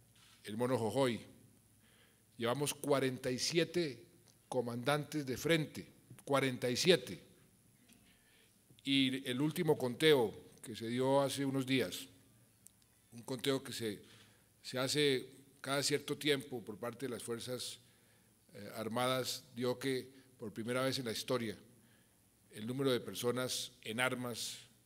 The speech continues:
de las farc estaba por debajo de siete mil. Algo parecido ha sucedido con el E L N.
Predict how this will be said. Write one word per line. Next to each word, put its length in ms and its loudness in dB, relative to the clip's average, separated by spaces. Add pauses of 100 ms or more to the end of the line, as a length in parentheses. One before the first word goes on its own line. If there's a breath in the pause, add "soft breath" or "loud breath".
(180)
de 80 -12
las 160 -10
farc 400 -2 (840 soft breath)
estaba 420 -2
por 140 -4
debajo 340 -4
de 120 -2
siete 320 -6
mil. 220 -2 (1600 loud breath)
Algo 260 -2
parecido 600 2 (1300)
ha 100 -8
sucedido 500 0
con 160 0
el 160 -2
E 280 0
L 200 0
N. 220 -6